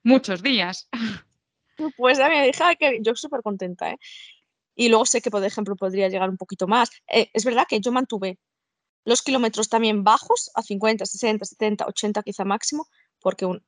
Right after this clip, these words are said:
Speaker 2: yo una bagueta que iba pagan-, parando cada rato, bueno, yo parando ya para un dátil, una foto, no sé qué, un agua, un jiji, un, hay muchísimos, eh, controles policiales, control policial, una hora, no sé qué, que cincuenta kilómetros igual me llevan ocho horas, también te digo.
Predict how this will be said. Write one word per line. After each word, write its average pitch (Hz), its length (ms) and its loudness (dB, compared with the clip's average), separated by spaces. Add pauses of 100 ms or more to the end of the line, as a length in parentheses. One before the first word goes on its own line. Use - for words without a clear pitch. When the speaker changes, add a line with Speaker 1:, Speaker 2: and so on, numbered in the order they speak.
Speaker 2:
yo 196 200 0
una 247 140 6
bagueta 208 440 4
que - 140 -6
iba 214 100 0
pagan-, 190 300 0 (120)
parando 196 420 2
cada 254 240 6
rato, 226 280 2
bueno, 214 280 0
yo 226 180 0
parando 277 360 2
ya 220 180 2
para 214 200 0
un 359 120 -2
dátil, 285 460 0
una 311 200 -6
foto, 254 520 -4
no 277 140 -4
sé 311 180 -4
qué, 247 360 0
un 294 220 -4
agua, 247 420 4
un 302 120 -6
jiji, 269 480 -4
un, 277 120 -4 (400)
hay 277 120 4
muchísimos, 269 560 0 (120)
eh, 220 340 2
controles 240 380 0
policiales, 247 560 2
control 233 300 -2
policial, 254 540 2
una 269 360 2
hora, 233 260 6
no 226 120 -2
sé - 180 -8 (440)
qué, 254 140 -4 (240)
que 220 120 -4
cincuenta 208 360 0
kilómetros 226 460 2
igual 214 160 0
me 214 60 0
llevan 208 160 2
ocho 226 220 -4
horas, 165 140 -2
también 180 180 -6
te 190 60 -4
digo. 180 180 -6